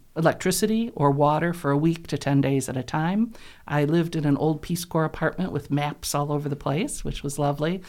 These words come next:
But, um, when I first arrived there, uh,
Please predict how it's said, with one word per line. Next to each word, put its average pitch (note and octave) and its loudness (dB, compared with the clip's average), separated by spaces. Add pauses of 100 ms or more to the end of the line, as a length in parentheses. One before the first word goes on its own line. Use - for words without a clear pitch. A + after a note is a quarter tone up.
(360)
But, C#3+ 2
um, C3+ 0
when D3+ 2
I C3+ 0
first - 0
arrived D3 0
there, C#3+ 2 (420)
uh, C#3 -2